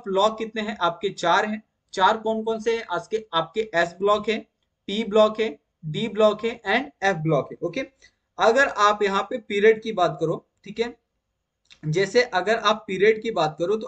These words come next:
आप यहाँ पे एक बार अगर आप यहाँ पे डायग्राम को देखोगे, मॉडर्न पीरियोडिक टेबल को, तो यहाँ पे अगर आप देखोगे तो पीरियड को किस तरीके से दिखाया है, पीरियड को यहाँ पे डाउनवर्ड दिखाया है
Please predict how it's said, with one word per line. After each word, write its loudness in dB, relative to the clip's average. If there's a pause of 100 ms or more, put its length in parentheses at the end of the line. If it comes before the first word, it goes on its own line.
आप 0
यहाँ -6
पे -2
एक -2
बार 0 (300)
अगर 2
आप 2
यहाँ -6
पे 0
डायग्राम -2
को 2
देखोगे, -2 (180)
मॉडर्न -2
पीरियोडिक -2
टेबल 0
को, -6 (360)
तो -4
यहाँ 2
पे -4
अगर 0
आप 2
देखोगे -2
तो -2 (100)
पीरियड 2
को -4
किस -12
तरीके -2
से -6
दिखाया 0
है, 0
पीरियड -4
को 0
यहाँ 0
पे 0
डाउनवर्ड -2
दिखाया 2
है -4